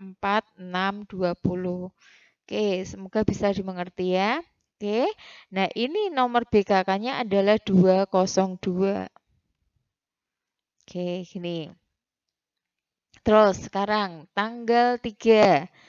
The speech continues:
Tiga Januari ya. Dibeli spare part secara tunai ya, karena nama tokonya nggak ada, spare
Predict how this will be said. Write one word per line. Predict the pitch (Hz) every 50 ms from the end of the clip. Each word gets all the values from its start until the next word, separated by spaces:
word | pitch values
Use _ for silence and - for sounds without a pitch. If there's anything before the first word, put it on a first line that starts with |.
| - - - - _ _ _ _ _
Tiga | _ 196 185 - _ - 202 208 214 233 220 202
Januari | - 226 202 190 190 185 185 185 185 185 185 202 214 214 196 160 151 170 - _
ya. | - 190 185 185 202 233 294 381 381 - _ _ _ - - - _ _ _ _ _ _ _ _ _ _ _ _ _
Dibeli | - - 254 262 269 269 269 277 269 254 - _ - 220 220 214 208 202 196 196 190 190 180 180 185 190 202 240 285 403 453 453
spare | - - - - - - 254 254 254 254 240 - _ _ _ _
part | - 247 254 254 254 - _ _ _ _ _
secara | - - 240 233 226 - - - 233 226 220 214 214 220 220 226 226 233 233 240 - _ _ _ _ _ _ _ _
tunai | _ - 302 311 311 320 330 330 330 330 320 311 285 262 240 214 185 165 156 175 175 170 185
ya, | 180 196 202 214 233 247
karena | 233 214 208 214 214
nama | 214 208 208 208 208
tokonya | 208 - 202 - 208 208 214 226 233
nggak | 220 185 185 190 190 - -
ada, | 196 190 196 196 208 214 233 262 294 320 349 381
spare | 359 - - - 202 208 202 -